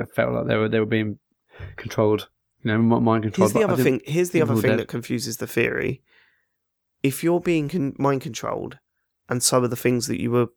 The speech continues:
Speaker 2: you were controlling, how comes they were basically invincible,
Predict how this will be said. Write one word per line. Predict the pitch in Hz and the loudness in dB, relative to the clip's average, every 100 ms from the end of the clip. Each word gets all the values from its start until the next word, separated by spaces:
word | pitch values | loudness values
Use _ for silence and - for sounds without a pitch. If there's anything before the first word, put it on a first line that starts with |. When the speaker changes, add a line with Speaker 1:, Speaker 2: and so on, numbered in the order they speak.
| _ - | _ -6
Speaker 2:
you | 123 120 | -2 2
were | 120 - _ | 2 0 _
controlling, | - 120 - 120 - - - _ _ _ _ _ _ _ | -6 -4 2 2 0 -6 -10 _ _ _ _ _ _ _
how | - - 147 | -6 0 0
comes | 165 147 131 | 0 -2 0
they | 139 135 - _ _ | 0 0 -4 _ _
were | 76 127 | -4 0
basically | 123 - 131 127 - - 123 | 0 2 0 0 -2 -2 0
invincible, | 123 120 123 - - 104 - | 0 0 -2 -4 -8 -8 -8